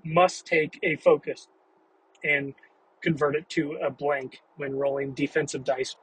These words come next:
before the modify defensive dice tap. So basically, he's there to die. Um, but if your opponent elects not to target him first, he's gonna be putting you in all kinds of control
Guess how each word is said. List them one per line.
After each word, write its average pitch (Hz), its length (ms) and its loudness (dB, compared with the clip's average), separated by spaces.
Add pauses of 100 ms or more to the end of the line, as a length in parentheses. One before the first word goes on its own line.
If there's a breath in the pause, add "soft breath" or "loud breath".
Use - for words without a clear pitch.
(140)
before 139 640 2 (440)
the 156 100 4
modify 131 640 0 (500)
defensive 135 400 -4
dice 123 240 -4
tap. - 300 -8
So 160 400 10 (1200)
basically, 185 520 6
he's 160 320 0
there 175 220 8
to 165 100 0
die. 147 500 6 (440)
Um, 135 520 -2 (1300)
but 147 280 4 (160)
if 160 320 -2 (180)
your 156 140 2
opponent 170 380 -2
elects 156 340 2
not 165 220 2
to - 80 -16
target 156 320 2
him 147 100 2
first, 147 440 -4 (300 soft breath)
he's 202 160 0
gonna 170 220 0
be 156 340 -4 (400)
putting 165 200 -2
you 156 140 2
in 160 180 -2
all 175 200 0
kinds 156 320 2
of - 100 -16
control 139 560 -4